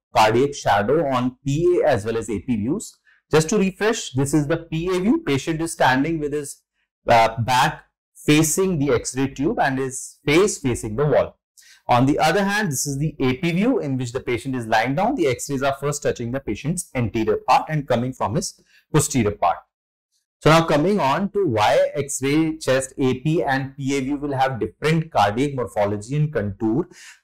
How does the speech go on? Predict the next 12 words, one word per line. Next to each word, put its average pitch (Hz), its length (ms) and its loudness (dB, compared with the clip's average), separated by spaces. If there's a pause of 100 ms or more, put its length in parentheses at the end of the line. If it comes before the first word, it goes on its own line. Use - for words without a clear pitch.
(100)
First, 208 280 4
we 196 100 0
need 170 180 2
to 175 80 -2
understand 127 720 -2 (220)
how 139 160 4
does 151 180 -2
our 151 100 -6
heart 127 320 -2
lie 101 200 -4
in 95 100 -10
our - 100 -14